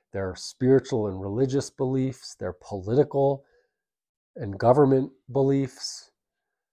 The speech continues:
their beliefs about life and death and all of the different rituals and ceremonies. So culturally, there's just infinite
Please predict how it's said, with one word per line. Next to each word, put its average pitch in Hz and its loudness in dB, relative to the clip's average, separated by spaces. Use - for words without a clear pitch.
their 110 -4
beliefs 120 -2
about 98 -2
life 120 2
and 90 -12
death 127 0
and 92 -10
all 123 6
of 107 -2
the 107 -4
different 101 -10
rituals 117 -4
and 92 -10
ceremonies. 113 -2
So - -8
culturally, 143 4
there's 131 6
just - 2
infinite 208 4